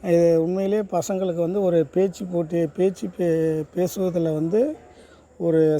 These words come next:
சரளமா பேசவோ, வாசிக்கவும் வந்து உங்களுடைய இந்த கல்வி வானொலி வந்து உண்மையிலேயே மிகவும் பயனுள்ளதாக இருக்கு. அதுல நான் என்னையும் இணைச்சுக்கிட்டதுல நான் ரொம்ப மகிழ்ச்சி அடைகிறேன்.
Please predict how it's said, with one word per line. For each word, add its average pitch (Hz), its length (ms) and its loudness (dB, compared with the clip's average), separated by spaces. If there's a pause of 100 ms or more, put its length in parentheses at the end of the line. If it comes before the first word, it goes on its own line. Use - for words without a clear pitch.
சரளமா 196 500 2 (100)
பேசவோ, 185 560 2
வாசிக்கவும் 175 680 -2
வந்து 175 580 0 (580)
உங்களுடைய 151 760 2 (160)
இந்த 160 400 0
கல்வி 185 260 0
வானொலி 160 440 2
வந்து 170 260 0
உண்மையிலேயே 170 460 0
மிகவும் 165 240 0
பயனுள்ளதாக 151 560 0
இருக்கு. 156 400 -4 (420)
அதுல 175 360 2
நான் 165 220 0
என்னையும் 185 480 0
இணைச்சுக்கிட்டதுல 180 420 -6
நான் 196 200 -4
ரொம்ப 170 260 0
மகிழ்ச்சி 160 360 0
அடைகிறேன். 147 420 0